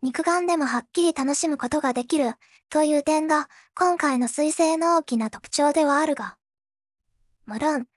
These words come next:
性能のいい望遠鏡なり双眼鏡なりで観察をすると、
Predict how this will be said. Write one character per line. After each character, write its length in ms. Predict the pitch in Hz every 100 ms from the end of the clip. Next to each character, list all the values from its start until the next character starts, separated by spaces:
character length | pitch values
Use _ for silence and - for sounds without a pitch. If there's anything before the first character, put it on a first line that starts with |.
| _
性 320 | - - 277 302
能 220 | 320 320
の 100 | 349
い 140 | 330
い 40 | 294
望 220 | 277 311
遠 220 | 330 320
鏡 240 | 330 311
な 100 | 330
り 80 | 302
双 220 | - 294
眼 240 | 320 339 339
鏡 240 | 339 339
な 80 | 359
り 100 | 339
で 100 | 247
観 240 | 254 277
察 300 | 294 302 320
を 60 | 311
す 120 | -
る 120 | 320
と、 240 | 294 254